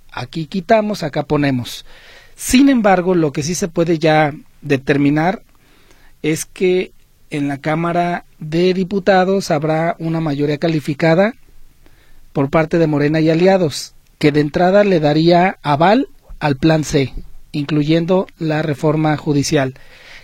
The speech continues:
Queda todavía la duda de la Cámara de Senadores si Morena y aliados logran mayoría calificada. El otro día que entrevistamos aquí a Francisco Ramírez Acuña,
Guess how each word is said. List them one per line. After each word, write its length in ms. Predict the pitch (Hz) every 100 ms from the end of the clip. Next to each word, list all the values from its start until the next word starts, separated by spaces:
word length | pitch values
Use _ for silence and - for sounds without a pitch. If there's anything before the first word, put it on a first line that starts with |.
| -
Queda 240 | 220 254
todavía 380 | - 247 233 233
la 120 | 233
duda 380 | 214 214 208 214 277 _ -
de 440 | 156 151 160 156
la 180 | 156 151
Cámara 420 | - 175 185 190
de 100 | 185
Senadores 720 | 160 175 170 180 175 170 - -
si 280 | - - 165
Morena 340 | 156 160 175
y 100 | 180
aliados 480 | 180 180 170 175 160
logran 480 | 165 160 175 190 233
mayoría 440 | 170 147 147 147
calificada. 760 | 135 160 156 170 190 190 175 123 _ - - - - - _ -
El 140 | 160
otro 320 | 165 165 202
día 160 | 196 190
que 100 | 180 175
entrevistamos 640 | 151 165 147 180 180 175
aquí 320 | 151 175 175
a 240 | 180 160 135 135
Francisco 440 | - 156 147 - 180
Ramírez 360 | 175 175 180
Acuña, 460 | 190 202 185 170